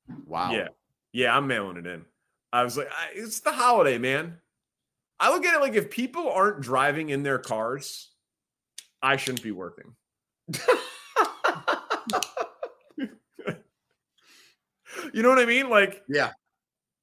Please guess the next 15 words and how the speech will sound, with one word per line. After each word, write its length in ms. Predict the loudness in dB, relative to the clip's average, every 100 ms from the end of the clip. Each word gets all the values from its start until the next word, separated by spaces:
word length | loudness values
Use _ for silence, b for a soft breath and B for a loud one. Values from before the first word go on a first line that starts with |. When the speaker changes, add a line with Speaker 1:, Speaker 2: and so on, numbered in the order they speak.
| _ _ _ _
Speaker 2:
like, 100 | 2
honestly, 520 | 6 6 2 -4 -10 -12 _ _ _ -12
like, 140 | -10
it, 140 | -10 -12 -16 _ _ _ _ -8
I, 240 | -4 0
I'll 140 | 0 0
give 160 | -2
you 80 | -6
these 160 | -6 -4
takes 300 | 0 0 -2
when 80 | -2
the 100 | 0
audience 380 | 0 -2 -6
is 120 | -14 -14
there. 280 | -14 -14